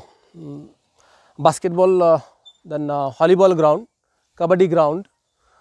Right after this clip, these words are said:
and net cricket for the practice. Students are practicing the net cricket area. Here students are practicing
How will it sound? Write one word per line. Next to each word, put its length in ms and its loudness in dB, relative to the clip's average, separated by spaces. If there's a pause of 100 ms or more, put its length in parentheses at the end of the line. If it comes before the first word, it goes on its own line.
(1600)
and 460 0
net 260 2
cricket 440 -2 (140)
for 160 2
the 100 -2
practice. 600 -8 (500)
Students 380 -2
are 80 4
practicing 640 -6 (920)
the 60 -4
net 340 2
cricket 340 -6
area. 320 -2 (1500)
Here 320 4
students 340 -2
are 60 2
practicing 640 -4